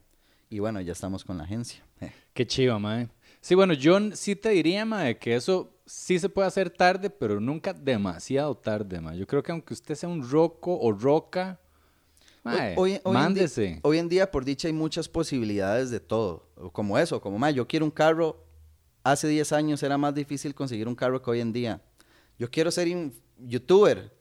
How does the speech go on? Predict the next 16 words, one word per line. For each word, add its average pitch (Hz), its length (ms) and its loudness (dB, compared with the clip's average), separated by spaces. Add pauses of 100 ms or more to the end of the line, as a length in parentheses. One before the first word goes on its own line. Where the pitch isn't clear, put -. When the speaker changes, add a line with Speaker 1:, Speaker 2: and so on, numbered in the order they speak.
(220)
Speaker 1:
Mae, 123 460 -2
hoy 110 160 0
en 127 100 -2
día 147 180 2
conseguir 151 380 -2
una 151 180 0
cámara 151 440 2
de 98 160 0
muy 135 320 4
buena 151 320 4
calidad, 131 540 0 (180)
sonido, 127 640 -4
luces, 165 720 0 (160)
es 117 100 -6
súper 233 380 4
accesible. 143 680 -2